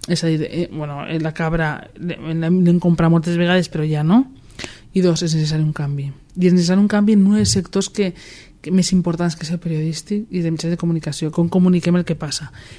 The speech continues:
I en el moment en què fas un clic mental, un punt d'inflexió, dius, és que ja, ja no puc tornar enrere. Jo crec que això ens ha passat a mi, a moltíssimes companyes, de fet, ja te dic,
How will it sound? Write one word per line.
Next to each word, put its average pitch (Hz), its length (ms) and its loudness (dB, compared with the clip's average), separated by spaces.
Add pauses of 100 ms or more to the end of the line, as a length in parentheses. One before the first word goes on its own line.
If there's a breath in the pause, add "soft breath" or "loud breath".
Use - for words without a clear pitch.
(160 loud breath)
I 202 80 4
en 196 80 6
el 196 80 6
moment 214 180 6
en 247 80 6
què 247 80 4
fas 220 300 2
un 202 100 4
clic 190 220 2
mental, 170 320 0
un 180 160 0
punt 196 160 2
d'inflexió, 185 560 0
dius, 180 240 0
és - 100 -6
que 180 140 -2
ja, 170 80 2 (180)
ja 160 140 -2
no 160 80 -4
puc 160 160 -6
tornar 147 240 -6
enrere. 135 320 -6 (1120 soft breath)
Jo 185 160 4
crec 185 140 4
que 190 80 4
això 190 180 2
ens 180 140 2
ha 185 80 -2
passat 175 180 0
a 151 160 -2
mi, 190 220 6 (560 loud breath)
a 175 40 0
moltíssimes 175 440 2
companyes, 170 480 0
de 165 100 0
fet, 165 140 -4
ja 165 100 0
te 165 100 -2
dic, 170 200 -2